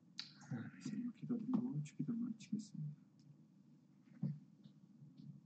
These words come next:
Speaker 2: 변치 않으시는 예수 이름으로 오신 전지전능하신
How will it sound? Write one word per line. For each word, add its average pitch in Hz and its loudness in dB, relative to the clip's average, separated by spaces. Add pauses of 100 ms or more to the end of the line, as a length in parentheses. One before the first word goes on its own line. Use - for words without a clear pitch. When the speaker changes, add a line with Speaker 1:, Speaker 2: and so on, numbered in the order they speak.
(1200)
Speaker 2:
변치 143 10
않으시는 131 8 (3250)
예수 131 12
이름으로 123 10
오신 120 6
전지전능하신 240 2